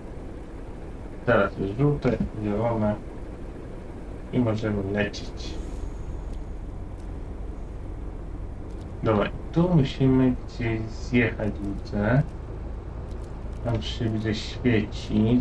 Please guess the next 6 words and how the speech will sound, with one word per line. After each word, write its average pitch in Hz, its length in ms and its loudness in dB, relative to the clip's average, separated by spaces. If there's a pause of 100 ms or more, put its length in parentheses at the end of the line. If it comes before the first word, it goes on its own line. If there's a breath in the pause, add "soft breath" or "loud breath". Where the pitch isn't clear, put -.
znacznik. 110 1000 4 (3750)
Coffee 110 380 4
Express. 104 840 2 (380)
Taki 127 260 -2
średni 131 580 4 (2500)
parkinga. 107 720 4